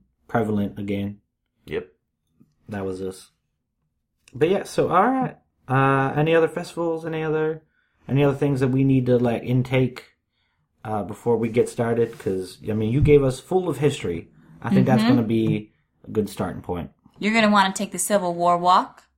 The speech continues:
Speaker 1: Okay. Where does that start?
Speaker 3: Uh, you'll just have to look for the next monument.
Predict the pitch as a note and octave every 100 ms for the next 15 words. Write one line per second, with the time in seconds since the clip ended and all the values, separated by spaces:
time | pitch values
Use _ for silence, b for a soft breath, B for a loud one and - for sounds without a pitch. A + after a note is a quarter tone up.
0 | _ _ - G#2 C3+ D3 _ - A2+ A2
1 | G#2 - F2 - _ _ _ _ _ _
2 | _ _ _ _ _ _ _ - E3 D3+
3 | E3+ F3 F3+ F#3 F#3 E3+ F3+ - - E3+
4 | E3+ E3 D#3+ D#3 E3+ E3+ D#3+ D#3+ - D#3+
5 | D3 C#3+ C#3 -